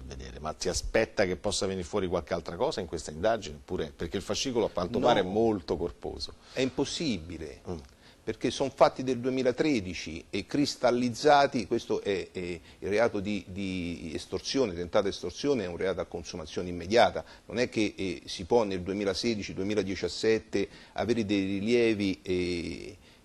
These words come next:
Speaker 2: probatori che possono modificare un quadro che ormai è necessariamente, eh, cristallizzato. E quindi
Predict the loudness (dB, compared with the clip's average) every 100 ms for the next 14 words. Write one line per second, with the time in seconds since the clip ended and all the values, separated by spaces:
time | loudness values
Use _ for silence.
0 | -20 0 6 6 8 8 10 12 12 10
1 | 4 0 -6 2 4 4 2 -2 -2 -2
2 | 6 6 6 2 6 6 6 -2 -2 -2
3 | -2 -2 -6 -8 -6 -6 -6 -8 -8 -10
4 | -10 -18 -8 -6 -6 -6 -4 -4 -2 0
5 | 0 -4 2 2 2 -4 -20 -20 -20 -18
6 | -14 -12 -12 -6 -2 -2 -4